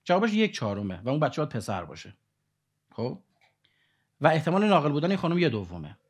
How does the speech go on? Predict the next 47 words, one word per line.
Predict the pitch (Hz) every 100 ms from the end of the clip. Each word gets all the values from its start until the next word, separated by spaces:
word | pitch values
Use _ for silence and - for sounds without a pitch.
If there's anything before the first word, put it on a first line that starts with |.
| _ _ _ _ _ _ _ -
معمولاً | 208 226 226 262 277
بعضی | 226 233 233
از | 185
اینا | 214
مشاوره | 220 - 175 185
نمیرن | 202 214 220 160 160 160
یا | 175
اینکه | 196
می‌رن | 202 202 196
بعداً | 175 160
کار | 175 180
خودشونو | 170 120 - 95
می‌کنن. | 90 95 92 87 _
گوش | 131 -
نمیدن | 131 104 95 95 _ _
که | - 104
احتمال | 104 107 101
خطر | 98 98 98
بالاست. | 95 95 - _ _ _ _ _ -
میره | 170 196 156
و | 139
یه | 151
پسر | 175 147 165 147
سالم | - 139 165 196
به |
دنیا | 151 143 156
میاره، | 170 165
میاد | 165
پیش | - -
پزشک | 147 127 123 120
دوباره. | 104 104 107 - _ _ _ _ _ _ -
میگه: | 147
«من | 165 165
پارسالم | 156 139 160 156
پیش | 147
شما | 147 143
اومده | 147 131 127
بودم | 143 143
و |
اینا | 127 127
گفته | 151 120 139
بودین | 143 147
که | 156 123
احتمال | 113 123 123 143
اینکه | 147 135
توی | 117 120
پسر | 117 120 117 113 113